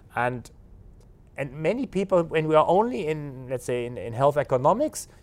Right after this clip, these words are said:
you never think about this number of five hundred. But it's important when we talk about health systems, healthcare, that we bring these different perspectives together.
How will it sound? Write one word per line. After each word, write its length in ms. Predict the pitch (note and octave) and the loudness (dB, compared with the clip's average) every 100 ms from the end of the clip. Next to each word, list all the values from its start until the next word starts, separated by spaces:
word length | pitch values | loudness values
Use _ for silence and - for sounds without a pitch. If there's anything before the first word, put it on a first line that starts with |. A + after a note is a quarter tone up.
| - | -8
you 80 | C3+ | -4
never 300 | D#3+ F3+ F3+ | 0 2 2
think 400 | - A3+ C#4+ - - - | 2 -2 -4 -12 -20 -8
about 320 | A#2+ C3 B2 | 4 4 4
this 240 | B2+ - - - - | 0 -6 -14 -20 -18
number 400 | B2 B2 D3+ C#3 | -4 -2 0 0
of 280 | A2+ A#2+ - - | 0 -2 -6 -20
five 400 | - B2+ A#2+ A2+ | 0 2 4 2
hundred. 420 | D3+ F#3+ F2+ D2 - - | -4 -4 -4 -6 -8 -4
But 160 | G#2+ | -4
it's 160 | A2+ - | -6 -12
important 560 | A#2 - F3 G3+ F3+ | -12 -2 2 2 0
when 120 | C3+ C3 | -8 -6
we 120 | B2+ | -6
talk 200 | C#3 B2+ | -4 -4
about 280 | A#2 A#2+ G#2 | -4 -4 -2
health 240 | B2+ C#3+ | -4 -4
systems, 460 | D3 C#3 C3+ B2+ - | -8 -10 -10 -8 0
healthcare, 580 | D3+ E3 - D#3 D3+ - - - - | 0 0 -2 0 0 -2 -20 -14 -8
that 160 | A#2+ | -6
we 100 | B2 | -4
bring 380 | A2 A2 C#3+ D3+ | -4 -4 -4 -4
these 180 | B2+ A2 | -6 -6
different 420 | B2+ - A#2+ A2 | -8 -6 -8 -6
perspectives 720 | A2 - - A2+ - C#2+ - | -10 -8 -10 -10 -10 -12 -12
together. 400 | - E2+ F#2+ | -12 -6 -6